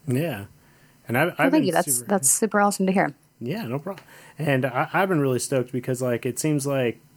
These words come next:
Speaker 1: everybody's getting along with, with how we're working on this project. Everybody's running smoothly. You know how sometimes you, you get, uh, you get a cast and then, like, people start butting heads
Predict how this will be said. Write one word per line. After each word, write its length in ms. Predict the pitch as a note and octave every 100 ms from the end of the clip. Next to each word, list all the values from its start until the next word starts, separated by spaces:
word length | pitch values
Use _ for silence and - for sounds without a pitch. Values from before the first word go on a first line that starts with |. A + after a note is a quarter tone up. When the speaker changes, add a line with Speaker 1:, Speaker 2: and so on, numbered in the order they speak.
| _ -
Speaker 1:
everybody's 420 | D3 C#3 C3+ A#2+
getting 200 | A#2 A2+
along 400 | G#2 G2+ G2+ F#2+ -
with, 280 | G#2+ G2+
with 260 | A2+ G#2+ G2+
how 120 | A2
we're 120 | G2+
working 280 | G2 F#2+ G#2
on 80 | F#2+
this 120 | F#2+ -
project. 480 | G2+ F#2+ G2 F#2+
Everybody's 400 | B2 B2 A2 G2
running 220 | A2 G2+ F#2+
smoothly. 680 | - B2+ B2 B2 B2 A#2 A2+ - -
You 80 | A2+
know 60 | A2
how 120 | A2+
sometimes 480 | - A2 A2+ G#2 G2+
you, 180 | G2+ C3+
you 160 | G#2+ G#2
get, 300 | G#2 G2 G#2
uh, 300 | G2+ F#2+ G2 -
you 100 | G#2+
get 120 | G2
a 40 |
cast 480 | - A#2 A2 G2+ -
and 140 | G2+
then, 160 | G2 F#2+
like, 240 | F#2+ G2
people 180 | - A2
start 240 | - G#2 F#2+
butting 260 | G#2+ G2+
heads 600 | G2 B2 A#2 G#2+ G#2+ -